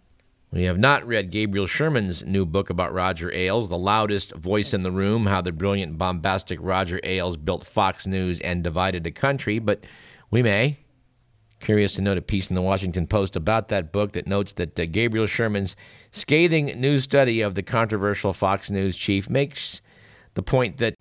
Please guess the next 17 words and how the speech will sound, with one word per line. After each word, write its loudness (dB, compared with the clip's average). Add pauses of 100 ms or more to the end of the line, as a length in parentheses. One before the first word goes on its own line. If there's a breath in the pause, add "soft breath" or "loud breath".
(120)
the 6
only 4
worthwhile 4
biography 2
of 0
Roger 2
Ailes 0
is -4
an 0
unauthorized 0
one. -2 (960 soft breath)
A 4
Fox 4
publicist 0
refused 0
to 0
let 4